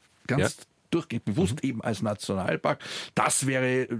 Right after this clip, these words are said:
Speaker 1: potenziell durchaus ein, ein Territorium, wo ich mir sowas vorstellen kann.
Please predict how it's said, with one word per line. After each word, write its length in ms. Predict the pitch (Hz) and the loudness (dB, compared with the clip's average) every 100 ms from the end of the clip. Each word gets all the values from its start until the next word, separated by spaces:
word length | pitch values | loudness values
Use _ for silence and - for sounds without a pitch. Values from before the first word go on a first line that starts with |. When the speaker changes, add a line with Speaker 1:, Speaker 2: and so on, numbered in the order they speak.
| 107 120 - | -6 -12 -8
Speaker 1:
potenziell 640 | - 135 - 151 - 131 117 | -2 0 0 0 2 0 0
durchaus 500 | 113 120 110 113 - | -2 -2 0 -2 0
ein, 280 | 113 110 107 | -2 -2 0
ein 340 | 104 104 98 | 0 -2 -2
Territorium, 680 | 113 104 98 104 98 110 107 | -2 -2 -2 -2 0 0 0
wo 200 | 98 69 | 0 -2
ich 140 | - 92 | -2 -2
mir 140 | 92 | -2
sowas 300 | - - - | -2 -6 -10
vorstellen 480 | - - - - - - | -10 -10 -10 -14 -16 -16
kann. 180 | - | -16